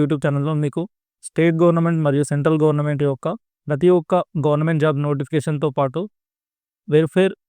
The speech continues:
పాలసీస్ ఏవైతే ప్రొవైడ్ చేస్తుందో ఏపీ గవర్నమెంట్ కానీ, సెంట్రల్ గవర్నమెంట్ కానీ, ప్రతి ఒక్క వెల్ఫేర్ పాలసీ స్కీమ్స్‌ని కూడా మీకు అప్‌డేట్ ఇస్తానన్నమాట. So,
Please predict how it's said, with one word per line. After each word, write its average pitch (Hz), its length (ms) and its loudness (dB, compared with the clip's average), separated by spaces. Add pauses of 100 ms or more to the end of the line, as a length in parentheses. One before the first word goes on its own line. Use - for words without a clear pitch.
(120)
పాలసీస్ 156 340 0 (120)
ఏవైతే 156 360 2
ప్రొవైడ్ 151 300 2
చేస్తుందో 143 340 -2 (180)
ఏపీ 156 220 2
గవర్నమెంట్ 147 380 0
కానీ, 147 200 -4
సెంట్రల్ 151 280 -2
గవర్నమెంట్ 139 400 -2
కానీ, 170 140 -2 (300)
ప్రతి 156 220 0
ఒక్క 170 220 0
వెల్ఫేర్ 156 360 2
పాలసీ 160 340 2
స్కీమ్స్‌ని 151 400 -4
కూడా 165 200 0
మీకు 156 220 -2
అప్‌డేట్ 139 300 0
ఇస్తానన్నమాట. 131 460 -4 (1120)
So, - 60 -4